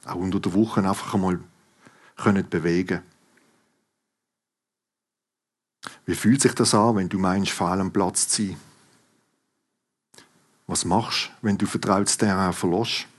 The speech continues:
und dich deplatziert fühlst? Wenn sich plötzlich Erfolg einstellt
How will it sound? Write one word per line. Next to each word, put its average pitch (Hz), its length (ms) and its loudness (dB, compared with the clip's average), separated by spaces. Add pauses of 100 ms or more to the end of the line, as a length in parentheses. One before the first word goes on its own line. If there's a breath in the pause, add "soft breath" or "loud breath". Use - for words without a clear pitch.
(160)
und 98 140 -2
dich 101 100 2
deplatziert 101 640 0
fühlst? 117 420 0 (2750 soft breath)
Wenn 92 160 0
sich - 160 -4
plötzlich 104 400 2
Erfolg 90 480 -2
einstellt 165 520 0